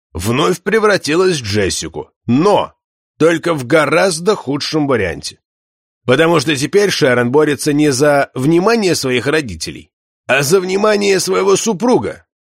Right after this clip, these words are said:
человека, у которого она должна быть на первом месте. Или так, по крайней мере, она это видит.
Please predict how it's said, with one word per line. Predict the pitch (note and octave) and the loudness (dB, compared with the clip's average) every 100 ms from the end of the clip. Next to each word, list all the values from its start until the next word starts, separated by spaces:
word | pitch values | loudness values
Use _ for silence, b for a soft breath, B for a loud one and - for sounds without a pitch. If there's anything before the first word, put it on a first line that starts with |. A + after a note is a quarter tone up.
| _ _ - | _ _ -4
человека, | F#3+ F#3+ C#3 B2+ C3+ F#3+ F#3 - _ _ | 0 2 2 0 0 0 -2 -4 _ _
у | D3+ | -4
которого | D3+ F3+ E3+ E3 D#3+ D#3+ | 0 2 2 4 2 2
она | D3+ D3 F#3 G#3+ | 0 0 2 0
должна | E3+ B2 A2 A2+ | 0 -2 0 0
быть | G2 | -2
на | F#2+ F2+ | -4 -2
первом | G2 F#2+ G2 | -2 0 -2
месте. | F2+ D#2 - - _ _ _ _ _ _ _ - | -2 -6 -12 -18 _ _ _ _ _ _ _ -4
Или | E3 | -2
так, | A#2+ A#2 | 0 0
по | A#2 C#3+ | 0 0
крайней | D3+ D#3 | 0 0
мере, | F#3 F3+ | 2 2
она | G3 G#3+ | 2 2
это | A#3 | 0
видит. | G#3+ B2+ D2+ - _ | -4 -6 -8 -14 _